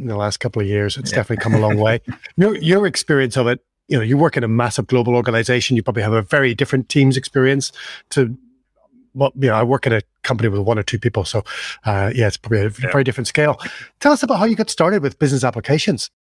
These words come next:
Speaker 2: So I originally started actually with SharePoint. So my background is mainly SharePoint. I started with SharePoint in two thousand and seven, and that basically went on until you could say this year still. So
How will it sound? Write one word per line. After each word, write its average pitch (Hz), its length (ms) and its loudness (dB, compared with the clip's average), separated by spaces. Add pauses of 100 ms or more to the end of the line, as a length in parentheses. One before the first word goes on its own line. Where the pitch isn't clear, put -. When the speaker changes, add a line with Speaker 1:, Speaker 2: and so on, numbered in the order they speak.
(180)
Speaker 2:
So - 340 2 (100)
I 151 240 0 (180)
originally 165 520 4
started 135 560 2
actually 123 280 0
with 98 140 0
SharePoint. 110 580 0
So 107 80 0
my 107 140 2
background 120 500 0
is - 520 0
mainly 113 380 4
SharePoint. 101 560 -2
I 95 40 -4
started 107 260 0
with 110 100 -2
SharePoint 113 420 0
in 107 120 2
two 120 180 -2
thousand 107 360 -2
and 95 140 -2
seven, 170 640 2
and 127 160 2
that 120 220 -2
basically 104 540 2 (500)
went 107 440 0
on 110 240 2
until 98 340 0
you 92 80 -2
could 110 140 -4
say 101 180 0
this 92 240 -6
year 95 140 0
still. 80 400 -8 (580)
So 101 520 2